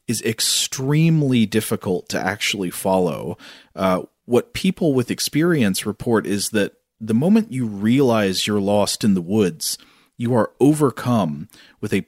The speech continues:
powerful sense of panic that compels you to keep moving,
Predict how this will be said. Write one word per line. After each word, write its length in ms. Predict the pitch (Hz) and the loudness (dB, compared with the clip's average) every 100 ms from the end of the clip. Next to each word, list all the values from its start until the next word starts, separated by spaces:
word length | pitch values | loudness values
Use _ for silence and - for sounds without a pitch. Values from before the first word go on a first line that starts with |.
| - | -8
powerful 720 | - 131 151 147 120 - 95 | -6 2 4 4 2 0 -2
sense 320 | - 117 101 | 0 -2 -2
of 180 | 92 _ | -4 _
panic 560 | - - 120 98 73 - | -10 0 2 2 -2 -8
that 200 | 101 - | -8 -8
compels 840 | - 98 92 - 143 170 165 135 98 | -4 -4 -4 -4 0 2 2 0 -2
you 160 | 92 | -4
to 80 | 85 | -6
keep 300 | - 117 104 | -4 -4 -2
moving, 580 | 92 117 107 92 85 | 0 0 0 -2 -4